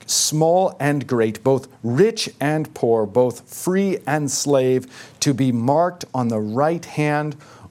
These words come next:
or on the forehead, so that no one can buy or sell unless he has the mark,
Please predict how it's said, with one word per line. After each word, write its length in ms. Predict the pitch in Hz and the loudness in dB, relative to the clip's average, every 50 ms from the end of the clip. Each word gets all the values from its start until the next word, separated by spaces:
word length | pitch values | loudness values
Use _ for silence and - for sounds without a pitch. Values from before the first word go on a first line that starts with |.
| - - | -4 -2
or 440 | 143 147 156 156 156 160 156 - - - | 0 2 2 2 2 2 0 -2 -4 -4
on 540 | 127 127 131 131 131 127 127 127 127 - - - - | -2 0 0 2 2 0 0 -2 -4 -6 -10 -4 -2
the 140 | 113 104 | -2 -2
forehead, 720 | - - - - - 151 151 156 131 - - 101 80 - - - - - - _ _ - - - - - - - - _ - _ - - - _ _ _ _ - - - - - - - - _ | -2 -4 -10 -4 0 2 2 4 2 0 -4 -8 -8 -8 -10 -16 -20 -20 -20 _ _ -20 -20 -20 -20 -20 -20 -20 -20 _ -20 _ -20 -20 -20 _ _ _ _ -20 -20 -20 -20 -20 -20 -20 -16 _
so 220 | - - - 131 | -4 -2 0 0
that 260 | 120 117 113 - - | 2 2 0 0 -2
no 420 | 131 123 123 135 143 156 170 180 185 | -2 -2 2 4 4 4 4 4 4
one 240 | 185 190 185 190 | 2 2 0 0
can 280 | 185 - 139 117 104 101 | -2 -2 -2 -2 0 -2
buy 460 | 92 85 120 127 143 147 156 156 156 | 0 2 2 4 4 4 2 2 0
or 240 | - - 127 107 95 | 0 0 -2 -2 -2
sell 600 | - - - - - 147 143 147 147 147 143 - - | -2 -2 -2 0 2 2 4 4 2 2 0 -2 -4
unless 640 | 110 107 104 107 110 117 127 143 160 160 151 - - | -4 -2 -2 -2 0 0 2 2 2 0 -2 -4 -6
he 160 | - 117 98 | -6 -6 -4
has 300 | - 120 123 117 95 90 | -2 -2 -2 -2 -2 -4
the 100 | 107 101 | -4 -4
mark, 580 | 95 95 104 117 131 147 160 170 165 - - | -2 0 2 2 2 2 0 -2 -4 -10 -16